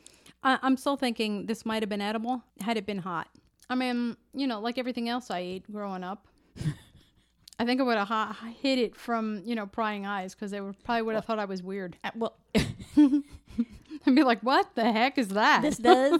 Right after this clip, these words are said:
Speaker 1: <laughs>
Speaker 2: this does remind me a lot of moussaka.
Speaker 1: Moussaka.
Speaker 2: Mm-hmm. Yes, it does remind me a lot of that.
Speaker 1: <laughs> Moussaka? <laughs> Oh,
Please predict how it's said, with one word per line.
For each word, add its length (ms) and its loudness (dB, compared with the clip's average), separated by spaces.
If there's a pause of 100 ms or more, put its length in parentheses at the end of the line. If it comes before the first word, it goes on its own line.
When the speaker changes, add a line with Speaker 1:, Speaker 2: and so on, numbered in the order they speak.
(120)
Speaker 1:
<laughs> 40 -20
Speaker 2:
this 220 2
does 420 6
remind 380 2
me 100 -4
a 60 -4
lot 460 -8 (340)
of 580 -6 (240)
moussaka. 640 -2 (120)
Speaker 1:
Moussaka. 1000 2 (180)
Speaker 2:
Mm-hmm. 440 0 (260)
Yes, 320 0
it 140 -4
does 220 0
remind 200 -2
me 120 -4
a 40 -4
lot 180 -4
of 120 -8
that. 320 -6
Speaker 1:
<laughs> 40 -20
Moussaka? 800 -4 (320)
<laughs> 100 2 (460)
Oh, 100 -2